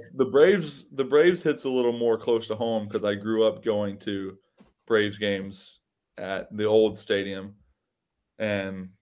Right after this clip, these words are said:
and so, like, the Braves would be, would be really cool to, even just for that chance to be in the big leagues with, like,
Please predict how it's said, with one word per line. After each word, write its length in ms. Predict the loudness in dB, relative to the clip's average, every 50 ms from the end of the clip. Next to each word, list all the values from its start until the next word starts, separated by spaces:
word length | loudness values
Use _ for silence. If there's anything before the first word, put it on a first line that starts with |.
| _ _
and 160 | -6 -6 -2
so, 200 | 0 2 4 4
like, 180 | 4 2 2 0
the 80 | -2
Braves 420 | 2 4 8 8 8 8 8 4 2
would 120 | -2 -2 0
be, 440 | 0 2 2 2 0 -2 -4 -8 -6
would 200 | -6 -6 -4 -2
be 120 | -4 -2
really 320 | 0 0 0 0 0 -2 -4
cool 360 | -6 -4 -2 -2 -2 -2 -4
to, 340 | -6 -6 -6 -4 -4 -6 -4 -4
even 280 | -2 -2 0 -2 -2
just 200 | -2 -4 -6 -6
for 160 | -4 -2 0 2
that 240 | 2 0 0 -4
chance 400 | -6 -6 -4 -4 -4 -4 -6 -10
to 80 | -12 -8
be 180 | -6 -4 -4 -4
in 80 | -4
the 60 | -4
big 200 | -2 -2 -2 0 0
leagues 180 | -2 -4 -4
with, 180 | -8 -10 -4 -4
like, 260 | -4 -4 -4 -6 -14